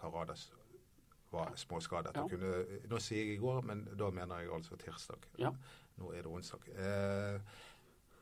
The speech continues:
Speaker 1: og det var for å skape mer defensiv trygghet, så jeg frykter jo at han går tilbake igjen til fire fire to. For jeg er helt enig med deg, vi må ha fem på midtbanen. Vi må ha tre sentralt. Da f-, får vi et overtall, eh, langt oftere, og klarer å,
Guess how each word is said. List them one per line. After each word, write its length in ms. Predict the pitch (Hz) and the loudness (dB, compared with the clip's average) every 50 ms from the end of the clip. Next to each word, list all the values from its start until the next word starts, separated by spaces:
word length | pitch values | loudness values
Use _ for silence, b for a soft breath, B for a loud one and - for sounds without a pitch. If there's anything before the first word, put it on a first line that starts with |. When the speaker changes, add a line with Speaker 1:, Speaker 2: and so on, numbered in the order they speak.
| - - | -6 2
Speaker 1:
og 340 | - 117 117 113 113 117 123 | 4 6 8 8 8 8 8
det 140 | 123 131 127 | 6 10 12
var 80 | 135 131 | 12 12
for 200 | 131 131 120 123 | 12 10 8 8
å 20 | |
skape 320 | 123 - - 117 - - 120 | 6 4 2 2 4 6 6
mer 160 | 120 117 107 | 8 8 8
defensiv 400 | 101 110 107 - 107 95 - 98 | 8 6 4 4 0 0 0 -2
trygghet, 280 | - - 113 104 95 95 | 2 2 4 4 4 4
så 80 | - | 2
jeg 60 | 107 98 | 2 4
frykter 260 | - 113 110 - - | 4 2 2 6 6
jo 40 | 123 | 6
at 40 | - | 6
han 100 | 95 92 | 6 6
går 100 | 90 92 90 | 6 4 6
tilbake 280 | 95 95 95 95 - 117 | 6 6 6 6 4 0
igjen 60 | 110 | 0
til 80 | - 113 | 0 0
fire 220 | - 117 117 117 | 2 2 2 2
fire 180 | 107 - 107 107 | 2 2 0 0
to. 140 | 104 - 95 82 - - - | 2 0 -2 -2 -4 -4 2
For 100 | - 117 - - | 2 2 6 6
jeg 100 | 123 117 | 6 6
er 60 | 113 95 | 8 8
helt 200 | 117 123 120 - | 8 6 8 8
enig 200 | 98 98 107 104 | 8 8 8 6
med 80 | 98 | 4
deg, 140 | 87 87 92 | 4 4 2
vi 80 | 110 117 | 2 4
må 160 | 120 120 120 - | 4 2 2 4
ha 160 | - 127 107 92 | 4 8 8 8
fem 360 | 85 - - - 104 90 85 82 - | 6 4 0 0 2 2 2 0 -2
på 240 | - - 98 87 82 82 | 2 4 4 4 4 2
midtbanen. 500 | 92 87 82 - - 87 80 82 85 - - | 0 -6 -6 -2 0 0 0 0 -4 -8 -6
Vi 100 | - 107 | -6 -2
må 180 | 107 117 117 110 | 4 4 4 4
ha 200 | 101 - 110 92 95 | 4 2 2 2 2
tre 280 | - - - 113 95 85 | -2 -2 0 0 0 0
sentralt. 560 | - - 92 85 82 - - 92 98 98 98 - - - - | 0 -4 -4 -4 -4 -2 0 2 2 2 0 -4 -12 -16 -2
Da 100 | 127 117 110 | 0 0 0
f-, 140 | 104 104 - | 0 -2 -10
får 280 | - - - 127 110 98 | -12 -2 2 2 4 4
vi 60 | 90 92 90 - - - 98 | 2 0 -2 -4 -8 -10 -10
et 80 | 98 - - | -10 -4 0
overtall, 480 | 98 95 101 107 98 - - 85 85 85 - | 0 2 2 0 -2 -2 -4 -4 -6 -6 -10
eh, 240 | - 95 - - 98 98 | -10 -8 -6 -4 -4 0
langt 240 | 101 95 90 82 85 | 2 0 0 0 -2
oftere, 340 | 85 82 - - 98 85 87 B B B B B B | -6 -6 -4 -4 -2 -2 -2 B B B B B B
og 100 | - - | -10 -4
klarer 380 | - - 95 95 98 98 95 90 85 | 0 2 2 4 4 4 4 2 0
å, 80 | 82 | -2